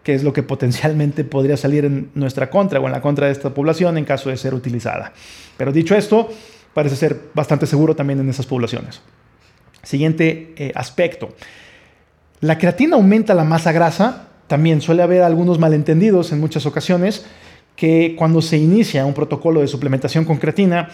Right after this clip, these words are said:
se puede tener la noción de que se aumenta la grasa corporal, porque la persona se puede sentir más hinchada y puede estar pesando más en la báscula. Y,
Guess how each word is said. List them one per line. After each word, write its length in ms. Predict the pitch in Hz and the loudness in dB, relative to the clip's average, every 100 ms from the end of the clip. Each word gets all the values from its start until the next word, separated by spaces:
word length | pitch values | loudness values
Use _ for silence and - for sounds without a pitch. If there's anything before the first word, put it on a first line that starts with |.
| - - _ _ _ _ _ _ | -20 -20 _ _ _ _ _ _
se 200 | - 165 | -4 0
puede 240 | 175 175 | 2 2
tener 200 | 175 170 | 2 2
la 80 | 165 | 2
noción 440 | 160 156 180 170 | 2 2 0 2
de 80 | 165 | 2
que 80 | 156 | -2
se 160 | - 147 | -2 0
aumenta 500 | 147 160 170 160 151 | 4 4 2 2 2
la 140 | 143 | 2
grasa 300 | 135 131 123 | 2 0 -2
corporal, 440 | 135 127 170 156 | -4 0 0 0
porque 220 | 135 131 139 | -2 -4 -4
la 100 | 135 | -4
persona 320 | 131 147 151 | -4 -2 -2
se 100 | 135 | -2
puede 200 | 139 143 | -2 0
sentir 360 | 131 143 139 - - - - | 0 -2 -4 -6 -18 -20 -10
más 280 | 139 147 139 | -4 -2 0
hinchada 580 | 139 127 175 175 254 - | 0 0 0 2 -2 -4
y 80 | 151 | -10
puede 300 | - 147 143 | -2 0 0
estar 340 | 143 143 135 | 0 -2 0
pesando 400 | 147 135 143 143 | -4 -4 -4 -2
más 220 | 139 127 | -2 -2
en 80 | 131 | -2
la 80 | 127 | 0
báscula. 420 | 156 156 135 - - - - - - _ - | -2 -2 -6 -12 -16 -20 -20 -20 -20 _ 0
Y, 440 | 196 233 247 | 4 4 2